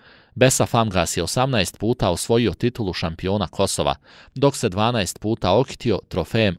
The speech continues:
kupa. Prva zvijezda kluba je reprezentativac naše zemlje Nikola Prce, koji već godinama pruža sjajne partije. Ovo će, zanimljivo, biti sedamnaesta godina uzastopno kako Besa Famgas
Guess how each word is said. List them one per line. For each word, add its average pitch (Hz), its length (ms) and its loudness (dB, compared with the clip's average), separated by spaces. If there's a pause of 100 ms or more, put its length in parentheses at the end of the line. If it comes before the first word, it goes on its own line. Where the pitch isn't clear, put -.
kupa. 98 320 2 (420)
Prva 139 320 6
zvijezda 120 360 2
kluba 117 320 2
je 90 80 4
reprezentativac 104 880 -2
naše 110 320 -2
zemlje 104 340 0
Nikola 101 380 -2
Prce, - 380 0 (400)
koji 190 240 6
već 113 180 2
godinama 117 480 2
pruža 107 520 0
sjajne 101 480 2 (100)
partije. 85 440 0 (380)
Ovo 143 260 10
će, 117 220 2
zanimljivo, 101 600 2
biti 117 280 0
sedamnaesta 104 720 0
godina 107 360 0
uzastopno 104 540 0
kako 87 300 -4
Besa 101 300 0
Famgas 160 600 2